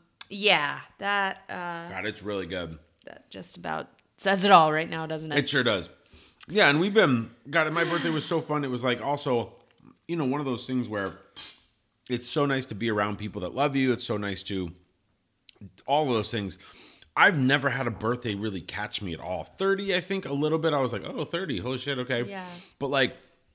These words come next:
Speaker 2: this one just means something more. It's kind of like, I'm assessing where my life is at. I'm assessing where we're at, like, baby-wise. You know, it's also the, you know, we're getting close to the, you know, the,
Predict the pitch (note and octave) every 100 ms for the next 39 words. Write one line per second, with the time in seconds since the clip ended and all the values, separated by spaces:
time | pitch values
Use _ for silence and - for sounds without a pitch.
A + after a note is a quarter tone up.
0 | _ _ _ - - G#2 A2+ - B2 C3+
1 | C#3+ E3 - G3+ C#4+ - B2+ G#2 G2+ F#2
2 | E2+ E2+ - A2+ A2 G2+ A#2 G#2+ - _
3 | - - - _ A#2 A2 G#2 - - A2+
4 | G2+ B2 A#2 A2+ B2+ C#3+ D#3+ F3+ C#3 C3+
5 | A#2+ F#2+ G#2 G#2 - G#2 A#2+ A2+ A#2 B2+
6 | C3+ - C#3 A#2 - F3+ D#3+ C3+ B2+ A2+
7 | G#2 G2 G2+ G2 G2+ F#2+ A#2 G2+ A2 G#2+
8 | - - _ A2+ A2 G#2 F#2+ G#2 A2 -
9 | G2+ G#2 B2+ A2+ G2+ - _ F#2 G2 E2
10 | E2 G2 F2